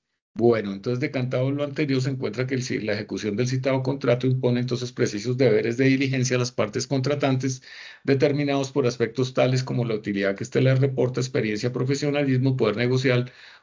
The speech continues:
ubicación en el contrato, deber de información sobre los productos, sus costos, canales de información, etcétera. Precisando que si bien, eh, el ejercicio de la actividad financiera genera un régimen especial de responsabilidad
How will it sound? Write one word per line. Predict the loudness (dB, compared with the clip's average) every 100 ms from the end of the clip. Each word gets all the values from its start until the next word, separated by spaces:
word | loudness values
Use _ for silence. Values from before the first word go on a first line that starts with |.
| 0
ubicación | 4 6 4 2 2 2
en | 4
el | 4
contrato, | 4 2 2 2 2
deber | 2 2
de | -2
información | 0 0 0 -2 -2
sobre | 0 2 2
los | 0 -2
productos, | 0 2 0 0 0
sus | 0
costos, | -2 -4 0 0 0
canales | 0 -2 0 -2 0
de |
información, | 0 -2 -2 -2 -2 -2
etcétera. | -2 0 -2 -2 -8 -16 _ _ _ _ _
Precisando | 0 2 4 4 4 0
que | -2
si | 2
bien, | 2 2
eh, | 0 -2 -2 0 0
el | 0
ejercicio | 0 0 0 2
de | 4
la |
actividad | 4 4 2 2
financiera | 0 0 2 2
genera | 0 0 -2 -2
un |
régimen | 0 2 4 4
especial | 2 -2 -2 0
de | 0
responsabilidad | -2 -2 -4 -2 -2 0 0 -2